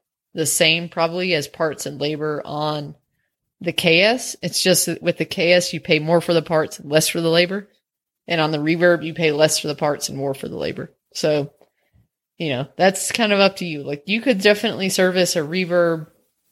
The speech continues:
using their service video if you're slightly mechanically inclined. You could replace that cartridge yourself in your garage. Whereas with the reverb, you, there's some tools that you need. And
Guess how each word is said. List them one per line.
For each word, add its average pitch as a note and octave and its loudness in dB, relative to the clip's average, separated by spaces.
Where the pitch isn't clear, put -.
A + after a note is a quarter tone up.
using F#3+ 0
their E3 2
service F3+ 2
video G3 0
if D#3+ -8
you're D#3+ -2
slightly E3 2
mechanically D#3 -4
inclined. D#3+ -6
You F3 -2
could F#3+ 2
replace E3+ 2
that D#3+ -2
cartridge E3 -2
yourself D#3 0
in E3+ -6
your E3 -4
garage. D3 0
Whereas E3 4
with D#3+ -6
the D#3+ 0
reverb, G#3 2
you, E3+ -6
there's F3+ 2
some C3+ -6
tools E3 0
that D#3 -4
you D#3+ -8
need. D3+ -4
And D#3+ 0